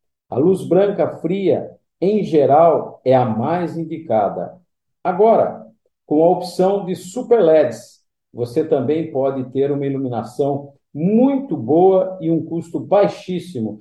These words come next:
que compensa o valor inicial investido, é, em seu ambiente de trabalho.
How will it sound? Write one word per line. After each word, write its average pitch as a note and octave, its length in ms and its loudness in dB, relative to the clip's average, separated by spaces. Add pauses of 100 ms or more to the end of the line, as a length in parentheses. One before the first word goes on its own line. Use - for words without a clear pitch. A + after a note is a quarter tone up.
(200)
que E3+ 140 -6
compensa D3+ 1000 -2 (120)
o C#3 160 -4
valor D#3 560 4
inicial D#3 1080 0 (160)
investido, D#3+ 1120 -4 (540)
é, C#3+ 480 0
em C#3+ 80 -2
seu D3 260 0
ambiente B2+ 500 -4
de A2 120 -10
trabalho. G2+ 640 -6